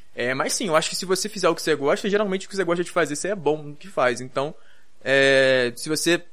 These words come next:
aprender um pouco sobre gestão, marketing e tudo mais, naturalmente, em algum momento, você vai ser reconhecido por isso, né?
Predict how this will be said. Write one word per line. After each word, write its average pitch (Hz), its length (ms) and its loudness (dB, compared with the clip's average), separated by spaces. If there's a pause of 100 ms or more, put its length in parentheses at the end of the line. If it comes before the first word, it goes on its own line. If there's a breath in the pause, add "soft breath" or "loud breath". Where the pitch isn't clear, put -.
(220)
aprender 139 360 -2
um 151 80 -4
pouco 143 340 -6
sobre 107 520 -8 (240)
gestão, 120 460 -8
marketing 131 400 -6
e 131 40 -14
tudo 151 140 -12
mais, 160 200 -4
naturalmente, 175 760 -6
em 175 60 -8
algum 165 120 -8
momento, 165 300 -8
você - 120 -8
vai 165 120 -8
ser 147 120 -10
reconhecido 156 420 -10
por - 160 -10
isso, 120 200 -12
né? 110 80 -12